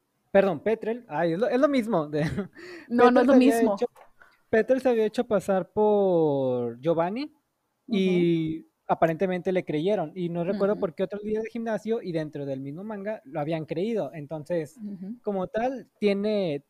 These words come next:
Speaker 1: puede te-, cambiar, y realmente no sé si en este caso también imita la voz, imita todo, para que puedan creerle que realmente es otra persona, es el maestro del disfraz, entonces,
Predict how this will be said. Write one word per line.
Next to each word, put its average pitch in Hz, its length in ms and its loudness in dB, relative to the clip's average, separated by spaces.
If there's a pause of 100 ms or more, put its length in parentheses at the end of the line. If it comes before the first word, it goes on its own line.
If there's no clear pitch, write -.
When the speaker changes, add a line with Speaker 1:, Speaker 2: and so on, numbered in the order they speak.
(120)
Speaker 1:
puede 226 320 6
te-, 214 200 -2
cambiar, 185 460 4
y 165 360 -2
realmente 175 440 -2
no 185 100 -4
sé 190 140 -2
si 180 220 -2
en 156 140 -4
este 156 240 -4
caso 160 220 0
también 151 320 -4
imita 160 300 -4
la 143 120 0
voz, 147 340 -4
imita 151 320 -4
todo, 170 380 -2 (440)
para 156 260 4
que 151 200 -2
puedan 180 460 0
creerle 185 380 -2
que 190 100 -4
realmente 165 440 -4
es 156 80 -4
otra 165 200 -6
persona, 190 320 -6
es - 180 -14
el 202 100 -6
maestro 202 300 -6
del 190 100 -2
disfraz, 165 400 -4
entonces, 156 500 -4